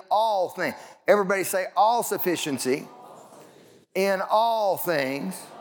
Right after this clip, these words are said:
may abound to every good work." Praise God. I was telling you about the dentist.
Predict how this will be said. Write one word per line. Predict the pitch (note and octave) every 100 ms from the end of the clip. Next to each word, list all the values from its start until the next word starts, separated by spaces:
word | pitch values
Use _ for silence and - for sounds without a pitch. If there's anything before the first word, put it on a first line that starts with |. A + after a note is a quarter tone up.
| - - - - - - _ _ _ E3+
may | G3+ G3+
abound | F#3+ E3+ G3 A3+ G3 E3 D#3 F#3+ B3+ - - - - - - - - -
to | A#3 -
every | A#3+ A#3+ E3 D#3+ A#2 F2+ - - - - - - - - -
good | A#2+ B3 F3
work." | E3 E3 A2 - - - - - - - - _ _
Praise | D#3 D#3 A#2
God. | D#3
I |
was | C3
telling | - G3 D#3
you |
about | D3+ D3+ D3+
the |
dentist. | C#3+ C#3 G2